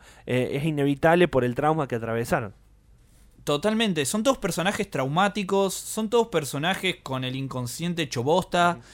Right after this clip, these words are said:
Speaker 2: eh, son personajes, eh, ningún personaje es bueno al fin y al cabo.
Speaker 1: Ujú.
Speaker 2: Eh, ni, ni siquiera obviamente Nick Sax, digo que es, es un antihéroe.
Speaker 1: Es un antihéroe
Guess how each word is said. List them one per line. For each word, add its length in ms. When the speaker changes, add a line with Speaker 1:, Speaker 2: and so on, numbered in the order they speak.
Speaker 2:
eh, 840
son 300
personajes, 1000
eh, 360
ningún 320
personaje 460
es 80
bueno 300
al 100
fin 220
y 40
al 100
cabo. 180
Speaker 1:
Ujú. 120
Speaker 2:
Eh, 340
ni, 140
ni 140
siquiera 300
obviamente 400
Nick 140
Sax, 360
digo 200
que 80
es, 220
es 180
un 80
antihéroe. 640
Speaker 1:
Es 140
un 80
antihéroe 560